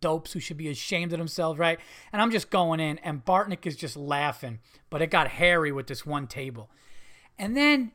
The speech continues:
when things would settle down, and I said, "Can you guys just, you know, I need you to stop talking." And I'm having a great time on stage,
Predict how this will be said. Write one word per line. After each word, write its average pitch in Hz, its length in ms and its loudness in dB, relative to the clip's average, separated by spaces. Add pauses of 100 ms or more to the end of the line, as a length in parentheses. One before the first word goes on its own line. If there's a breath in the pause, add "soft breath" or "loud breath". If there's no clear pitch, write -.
when 226 240 0
things 277 280 2
would 269 120 -4
settle 254 380 4
down, 196 480 2
and 175 80 -4
I 180 80 -4
said, - 200 -8
"Can 185 140 -6
you 196 80 -4
guys 202 340 4
just, - 280 -4
you 185 100 -4
know, 175 80 0
I 165 80 0
need 185 260 0
you 202 60 2
to 185 80 0
stop 185 380 2
talking." 165 500 -2 (340 loud breath)
And 196 120 -2
I'm 208 80 4
having 254 220 6
a 202 40 4
great 220 380 2
time 233 280 4
on 190 160 2
stage, 262 560 4